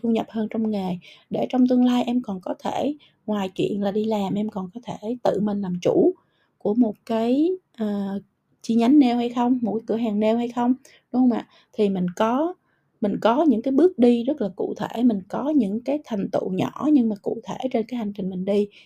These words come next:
thì mình sẽ hết sợ. Đó là cái chuyện thứ hai mà chị Phi Vân muốn, cô Phi Vân muốn chia sẻ với em để em giảm bớt những cái nỗi sợ hãi trong,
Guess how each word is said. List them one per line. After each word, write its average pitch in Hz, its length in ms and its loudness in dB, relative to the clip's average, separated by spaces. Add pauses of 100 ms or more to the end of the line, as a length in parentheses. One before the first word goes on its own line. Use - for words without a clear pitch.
(120)
thì 202 140 -4
mình 175 140 -2
sẽ 208 160 -4
hết 254 180 -4
sợ. - 380 -8 (1500)
Đó 226 140 -4
là 233 140 2
cái 226 180 -4
chuyện 170 320 -4 (180)
thứ 262 140 0
hai 202 420 0
mà 185 180 -6
chị 185 140 -16
Phi 196 60 -6
Vân 196 240 -4
muốn, 240 180 0 (260)
cô 202 240 0
Phi 208 120 -4
Vân 202 120 0
muốn 220 100 0
chia 220 140 -2
sẻ - 260 -4
với 233 80 -2
em 208 200 -2 (440)
để - 120 -4
em 208 240 2
giảm 202 320 4
bớt 277 220 6
những - 100 -6
cái - 120 -4
nỗi - 120 -4
sợ - 140 -6
hãi 214 340 -6 (420)
trong, 214 320 -2